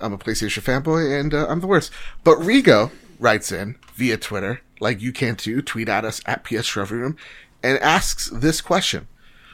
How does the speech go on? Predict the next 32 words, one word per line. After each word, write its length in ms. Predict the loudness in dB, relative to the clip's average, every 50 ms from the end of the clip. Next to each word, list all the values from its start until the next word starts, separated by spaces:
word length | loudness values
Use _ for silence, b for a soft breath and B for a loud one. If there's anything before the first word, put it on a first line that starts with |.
| b b
"What 340 | -6 2 4 6 6 6 4
is 200 | 2 0 2 6
the 120 | 6 6 6
one 340 | 6 4 4 4 4 4
feature 440 | 2 0 0 0 2 2 2 2 2 0
you 240 | 0 2 4 4
enjoy 320 | 4 4 6 6 8 8 8
the 100 | 6 4
most 400 | 2 -2 -2 -2 -2 -4 -2 -2
on 140 | -2 -2 -2
your 80 | -4
PlayStation 480 | -6 -4 2 6 6 8 8 6 2 2
five?" 400 | 0 0 0 0 -2 -4 -8 -12 -18 b b b b b b b b b b b b b _ -18 -14 -10 -6
PlayStation 460 | 0 2 2 2 2 2 2 2 4 6
five 260 | 6 8 8 6 6
boasting 340 | 6 6 6 6 2 2 2
a 40 |
ton 320 | 0 -2 0 2 2 4 4
of 80 | 4 4
different 360 | 4 2 4 4 2 0 0
cool 240 | -2 0 2 2 2
s-, 160 | 2 -2 -6 -14 -20 -20 -10 -4
new 200 | 0 0 0 0
things 540 | 0 -2 -2 -2 -4 -6 -8 -10 -10 -10 B B B B B B B B B B 2
in 160 | 4 4 4
the 120 | 2 0 -2
U 220 | -2 -4 2 4
I 360 | 6 8 8 8 6 4 0 -4 -14 _ _ -20 -10 -4
that 260 | -2 -2 -2 -4 -6
games 300 | -8 -8 -6 -6 -8 -8
can 200 | -6 -6 -8 -6
do. 480 | -4 -2 -2 -2 0 0 -2 -2 -4